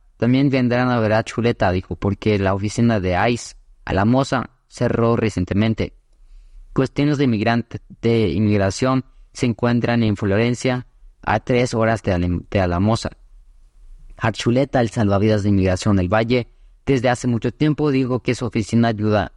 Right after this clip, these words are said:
a alrededor de dos mil personas cada año. Algunos no podrían sobrevivir sin nosotros.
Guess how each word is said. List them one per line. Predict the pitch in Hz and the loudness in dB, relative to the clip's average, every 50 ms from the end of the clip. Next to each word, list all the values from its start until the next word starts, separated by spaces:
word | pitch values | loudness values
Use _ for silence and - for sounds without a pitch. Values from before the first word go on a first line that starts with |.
| - - | -14 -6
a | - 104 107 107 | -2 -2 0 -2
alrededor | - - - 104 107 107 101 107 110 110 98 92 98 101 113 123 123 113 | -2 -4 -4 -2 -2 0 0 0 0 0 0 0 0 0 0 0 0 0
de | 101 113 107 | 0 0 0
dos | 95 101 95 92 | 0 -2 0 0
mil | 101 92 90 | 0 -2 -2
personas | - 92 98 - - 113 117 113 113 - | -2 -4 -4 -2 0 0 0 0 -2 -4
cada | - 107 98 90 95 | -4 -4 -2 -2 0
año. | 113 120 113 95 80 - - - - - _ - - - - - _ _ | 0 0 -2 -2 -4 -8 -16 -20 -20 -20 _ -20 -20 -20 -20 -20 _ _
Algunos | - - 131 127 127 143 151 139 127 | -2 -2 0 2 2 0 0 0 0
no | 135 127 104 | -2 -4 -2
podrían | - 135 123 120 120 123 123 117 | -2 0 0 2 0 0 -2 -2
sobrevivir | - 117 101 101 101 98 98 98 107 117 107 | -2 -2 -2 0 0 0 2 2 2 0 0
sin | - - 110 | -2 -2 0
nosotros. | 101 101 - - 123 117 120 107 - - - | 0 0 0 -2 -2 -2 -2 -6 -10 -10 -16